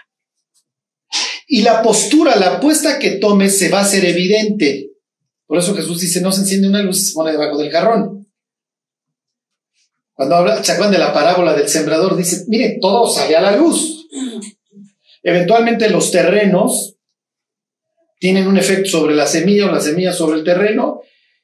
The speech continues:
Y los que cayeron en el buen terreno te dan fruto a treinta, sesenta y noventa, pero dan fruto.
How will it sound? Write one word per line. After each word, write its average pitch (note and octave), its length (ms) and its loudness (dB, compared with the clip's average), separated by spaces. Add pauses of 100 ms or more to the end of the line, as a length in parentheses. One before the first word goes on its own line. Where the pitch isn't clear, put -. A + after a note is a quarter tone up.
(800)
Y - 80 -2
los G#3+ 180 2
que G#3+ 100 0
cayeron B3 360 4
en A3 100 2
el G#3 120 2
buen A#3+ 180 0
terreno A3+ 340 2
te G3+ 100 2
dan G#3 160 2
fruto G#3+ 260 0
a - 40 0
treinta, G#3 300 0
sesenta F#3+ 340 0
y D#3+ 60 0
noventa, F#3+ 320 0
pero E3 140 0
dan G3+ 140 0
fruto. G3+ 520 -6